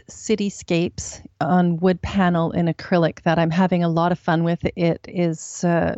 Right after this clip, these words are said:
because I've had the opportunity to be in all these places, it's given me a lot of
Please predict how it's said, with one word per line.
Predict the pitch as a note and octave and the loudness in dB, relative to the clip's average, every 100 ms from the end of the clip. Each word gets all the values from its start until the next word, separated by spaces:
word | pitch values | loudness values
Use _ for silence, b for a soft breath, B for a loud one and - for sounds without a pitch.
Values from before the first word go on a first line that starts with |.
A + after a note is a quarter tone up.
| - | -6
because | F3+ - G3 G3 | -8 0 0 0
I've | F3+ | -2
had | F#3 F3 | -2 -2
the | F3 | -2
opportunity | D#3 - F3 E3 E3+ | -4 -4 -2 -2 -2
to | - | -2
be | F3+ | 0
in | F3 | 2
all | E3 | 2
these | E3+ - | 0 -2
places, | F#3 F3 F3+ E3 | 0 0 -2 -6
it's | - - | -10 -4
given | E3+ E3+ | -2 0
me | E3+ E3 | 2 2
a | |
lot | E3 D#3+ | 2 2
of | D#3 | 0